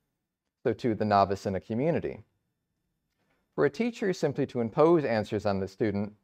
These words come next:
is to retain an epistemic imbalance indefinitely. It is to defeat the purpose of teaching. So too McCabe writes, quote, "The job of the superior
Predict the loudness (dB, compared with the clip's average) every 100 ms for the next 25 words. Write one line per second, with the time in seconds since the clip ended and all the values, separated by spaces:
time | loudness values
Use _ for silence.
0 | _ _ -8 -6 -4 -2 -2 -2 0 0
1 | 0 0 -2 -4 -4 -2 -4 -4 -4 2
2 | 2 0 -6 -4 0 0 -2 -8 -10 -14
3 | -18 _ _ _ _ -6 -6 -6 -12 -10
4 | -6 -6 -6 -4 -4 -4 -12 -16 -12 -12
5 | -12 -18 -20 _ _ _ _ _ _ _
6 | _ _ _ _ -8 -6 -2 -2 -2 0
7 | 2 4 4 2 -10 0 2 2 -6 _
8 | _ _ _ _ _ -2 8 8 10 6
9 | 2 -4 -6 -8 -2 4 6 6 4 -2